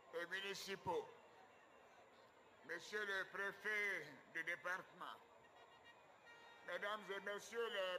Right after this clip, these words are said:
préfets, secrétaires généraux de préfecture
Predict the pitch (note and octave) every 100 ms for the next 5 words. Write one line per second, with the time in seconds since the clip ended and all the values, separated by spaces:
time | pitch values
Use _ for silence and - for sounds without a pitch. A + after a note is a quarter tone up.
0 | - G3 G3 - G#3 A3 A3 A3+ - -
1 | - - - - - - - - - -
2 | - - - G3 F3+ F#3+ G3 G3+ G3+ F#3+
3 | F#3 F#3 F#3+ G3+ F#3+ F3+ F#3+ F#3 F#3+ F#3+
4 | F3+ G3+